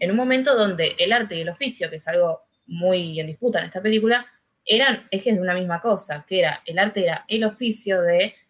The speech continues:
divulgar bases tradicionales. Por eso la figura de la máscara en el teatro, que era un simbolismo de lo manifestado, exterior, mutable, y lo que permanece, que es el actor atrás de esa, de esa cara, ¿no? De esa máscara, que es inmutable.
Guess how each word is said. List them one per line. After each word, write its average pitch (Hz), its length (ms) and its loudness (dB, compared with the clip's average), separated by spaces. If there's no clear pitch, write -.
divulgar 208 500 4
bases 180 240 -4
tradicionales. 160 800 -2
Por 160 120 -4
eso 160 140 -4
la 170 140 -2
figura 170 240 -2
de 175 80 0
la 185 80 2
máscara 202 320 -2
en 165 60 -10
el 165 60 -16
teatro, 185 320 0
que 175 100 -6
era 165 120 -4
un 170 100 -10
simbolismo 202 680 0
de 190 300 2
lo 185 80 0
manifestado, 214 960 0
exterior, 208 640 2
mutable, 208 840 0
y 240 300 -6
lo 175 260 0
que 185 100 0
permanece, 175 640 -2
que 160 180 -2
es 190 220 -2
el 160 120 -6
actor 170 320 -2
atrás 170 340 -2
de 165 60 -4
esa, 151 460 -10
de 165 60 -20
esa 156 200 -12
cara, 160 320 0
¿no? 180 300 -4
De 160 140 0
esa 165 140 0
máscara, - 440 -4
que 156 320 2
es 170 140 -4
inmutable. 160 480 0